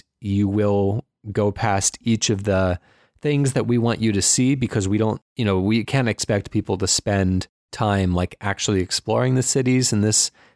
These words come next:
pace of game and, you know, condense it all into, like, a Disneyland ride kind of straight line type of, uh, adventure.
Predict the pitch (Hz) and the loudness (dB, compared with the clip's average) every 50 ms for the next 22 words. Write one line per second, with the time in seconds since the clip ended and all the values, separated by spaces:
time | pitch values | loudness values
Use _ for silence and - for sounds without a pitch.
0 | _ _ - - - 120 120 113 - - - 127 113 113 113 123 117 120 123 127 | _ _ -8 -2 0 0 0 2 0 0 0 -2 -4 -2 -2 -2 0 0 0 0
1 | 135 139 123 95 92 98 - _ _ - 95 104 95 - - - - - - 127 | 0 0 0 0 0 -2 -4 _ _ -8 -4 -4 -2 -4 -4 -6 -8 -4 -2 0
2 | 110 110 110 113 - - 127 120 113 113 110 107 - - 104 95 90 - - 85 | 0 2 0 0 0 0 0 2 2 2 0 0 0 0 -2 -2 -2 -2 -2 -2
3 | 80 78 - _ - - _ _ _ _ - 113 113 - - 113 110 104 104 104 | -4 -4 -8 _ -20 -20 _ _ _ _ -2 0 0 0 0 0 0 2 2 2
4 | 101 98 95 92 98 98 95 95 95 98 98 - - 101 92 90 90 - - - | 2 2 2 0 2 2 2 2 2 0 0 -2 -2 -2 -2 0 0 -2 -2 0
5 | 113 104 104 - - 95 95 98 95 98 98 98 101 - - 98 92 - - 95 | 0 0 0 0 0 0 0 2 2 2 2 0 -2 -2 -2 -4 -4 -2 -2 -2
6 | 90 92 92 - 101 98 98 - 101 95 98 95 98 101 - - 120 117 117 117 | -2 -2 -2 -2 -4 -2 -2 -2 -2 -2 0 0 0 0 -2 -2 -2 -2 -2 -2